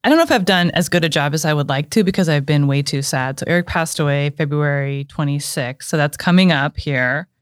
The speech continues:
What I really wanna call this episode is February Can Get Fucked because I hate February that much. But then there's some really special things that happen in February. So I think I'm gonna take that back and just say February can get bent.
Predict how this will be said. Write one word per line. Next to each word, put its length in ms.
What 180
I 60
really 260
wanna 240
call 420
this 280
episode 440
is 140
February 420
Can 180
Get 160
Fucked 460
because 240
I 80
hate 460
February 460
that 340
much. 320
But 140
then 140
there's 180
some 140
really 200
special 420
things 280
that 100
happen 320
in 100
February. 640
So 420
I 20
think 160
I'm 60
gonna 160
take 220
that 200
back 320
and 80
just 180
say 140
February 420
can 180
get 280
bent. 480